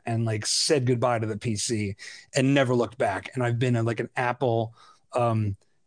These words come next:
acolyte ever since. So all of Emergent Order runs on Apple tech.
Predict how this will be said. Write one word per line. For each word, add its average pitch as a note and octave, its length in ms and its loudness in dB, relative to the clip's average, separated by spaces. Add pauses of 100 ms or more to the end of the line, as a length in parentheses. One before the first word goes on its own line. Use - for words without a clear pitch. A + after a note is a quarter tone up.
acolyte B2+ 600 0
ever G2+ 220 -4
since. - 460 -8 (120)
So - 320 -2
all G3+ 220 6
of F#3+ 40 8
Emergent D3+ 380 4
Order B2+ 180 2
runs A#2+ 280 0
on A#2 80 0
Apple G#2+ 260 -4
tech. - 340 -6